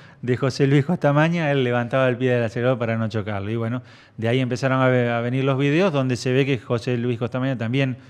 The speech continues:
eh, utilizaba el freno. Y bueno, en el día de ayer, eh, devolvió el, el premio y el trofeo,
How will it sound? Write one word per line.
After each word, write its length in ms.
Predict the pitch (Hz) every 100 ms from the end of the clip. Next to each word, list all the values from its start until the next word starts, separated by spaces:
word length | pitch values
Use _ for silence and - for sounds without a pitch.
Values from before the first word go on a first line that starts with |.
| - - _ -
eh, 160 | 113
utilizaba 480 | 117 113 117 131 139
el 80 | 135
freno. 400 | 143 147 170 180 - - - -
Y 60 | 113
bueno, 180 | 113 107
en 80 |
el 140 | 107 107
día 200 | 117 117
de 100 | 110
ayer, 480 | 104 117 120 120 107 - _ -
eh, 600 | 110 104 101 98 95 95 101
devolvió 720 | - 117 117 117 117 127 135
el, 220 | 127 110 107
el 400 | 107 107 104 95 -
premio 380 | 123 131 131 117
y 40 |
el 120 | 110
trofeo, 640 | 113 117 131 147 156 110